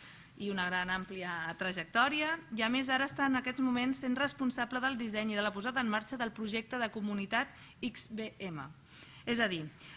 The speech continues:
la xarxa de biblioteques municipals de la província de Barcelona. Estan en un moment de canvi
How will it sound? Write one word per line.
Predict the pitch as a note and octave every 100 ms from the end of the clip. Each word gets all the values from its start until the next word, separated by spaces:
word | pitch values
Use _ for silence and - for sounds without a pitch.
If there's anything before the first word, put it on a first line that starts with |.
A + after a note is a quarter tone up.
| -
la | A3+
xarxa | G#3+ C4 C4
de | C4+
biblioteques | B3 A#3+ B3 A#3+
municipals | B3 A#3 A3+ B3 C4
de | C4
la |
província | G#3+ G3+ G3+ A3+
de | G3+
Barcelona. | F#3+ - E3 D#3+ D#3 -
Estan | G3 A3
en | A#3 B3
un | A#3+
moment | A3+ A3 G#3 -
de | G3 F3
canvi | G#3 B3 C4+